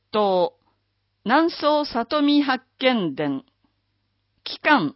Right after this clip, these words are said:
七月二十七日土曜から十月二十三日水曜。費用、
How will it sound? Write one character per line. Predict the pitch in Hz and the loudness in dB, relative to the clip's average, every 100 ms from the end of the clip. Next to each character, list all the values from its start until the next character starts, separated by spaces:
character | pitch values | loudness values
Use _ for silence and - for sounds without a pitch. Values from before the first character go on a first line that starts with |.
| _ _ _ _ | _ _ _ _
七 | - 330 | -8 -4
月 | 320 311 - | 0 0 0
二 | 277 294 233 | 2 2 2
十 | 202 165 151 | 0 0 -2
七 | - - 240 | -8 -4 -2
日 | 233 202 - 202 - | -2 -4 -8 -10 -12
土 | 175 196 | -4 0
曜 | 214 311 285 | 2 2 2
か | - 160 147 | 0 -6 -2
ら | 143 - _ _ _ _ | -2 -2 _ _ _ _
十 | 175 202 311 302 | -6 -2 -2 0
月 | 302 294 277 | -2 0 2
二 | 294 233 | 2 2
十 | 202 175 | 0 0
三 | 160 262 269 233 170 | 0 0 2 2 -2
日 | 160 - - 143 - - | -4 -6 -12 -12 -14 -16
水 | - 247 277 269 | -4 0 0 2
曜。 | 269 202 139 - _ _ _ _ _ _ _ | 2 2 0 -6 _ _ _ _ _ _ _
費 | - 320 | -6 0
用、 | 294 185 139 - | 2 2 0 -4